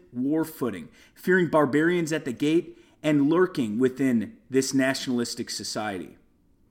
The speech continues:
Benito Mussolini drew on Italian history, primarily the Roman Empire and Renaissance, to play on his people's hopes and ambitions.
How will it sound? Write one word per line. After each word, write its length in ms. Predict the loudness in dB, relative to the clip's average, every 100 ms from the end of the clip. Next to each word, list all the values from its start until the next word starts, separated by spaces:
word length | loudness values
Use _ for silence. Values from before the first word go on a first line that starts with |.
| _ -2
Benito 320 | 4 4 6
Mussolini 840 | 4 2 2 2 2 6 4 4 -2 -16 -20 -18
drew 340 | -4 6 8 8
on 160 | 4 2
Italian 580 | 0 -6 -4 -2 0 -2
history, 600 | -2 -4 -4 -6 -8 -10 -20 -20
primarily 460 | 2 4 6 6 4
the 100 | 4
Roman 340 | 2 2 0
Empire 460 | -2 -4 -6 -6 -4
and 360 | 0 2 2 2
Renaissance, 640 | 0 0 -4 -6 -10 -14 -18 -20 _
to 120 | -8
play 440 | -8 -6 0 2 2
on 200 | 0 0
his 260 | 0 0
people's 360 | -2 -8 -8 -10
hopes 520 | -4 -2 0 -4 -10 -12 -20 -18 -2
and 340 | 0 0 -2
ambitions. 880 | -2 0 2 0 0 -4 -12 -14 -18